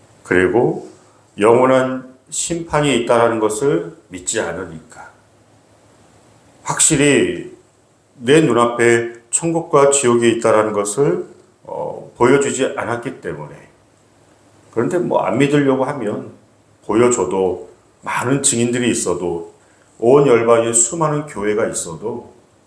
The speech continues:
어, 또 여러 가지 방법으로 하나님께서 깨닫게 해주셔도 그 죄 때문에 안 믿으려고 하면 어떻게든,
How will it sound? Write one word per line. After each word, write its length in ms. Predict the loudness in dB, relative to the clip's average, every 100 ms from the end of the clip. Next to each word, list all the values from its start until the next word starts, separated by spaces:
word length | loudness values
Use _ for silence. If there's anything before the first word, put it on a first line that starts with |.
| _ _
어, 260 | -20 -20 -20 -20 -20 _ -20 -20 -20 -14 -2
또 120 | 2
여러 200 | 4 4
가지 520 | 4 2 -2 -4 -6
방법으로 460 | -8 -2 0 0 0
하나님께서 580 | -2 -4 -4 -2 -2 0
깨닫게 400 | 2 2 0 -4
해주셔도 680 | -4 -4 -4 -6 -8 -12 -20 _ _
그 220 | 0 2 2
죄 280 | 2 0
때문에 560 | 0 0 0 -2 -4 -6 -18 _ _ -8
안 220 | -6 -4
믿으려고 440 | -2 0 0 2
하면 440 | 0 -2 -4 -4 -8 -20 _ _ -20
어떻게든, 680 | -20 -2 0 4 2 2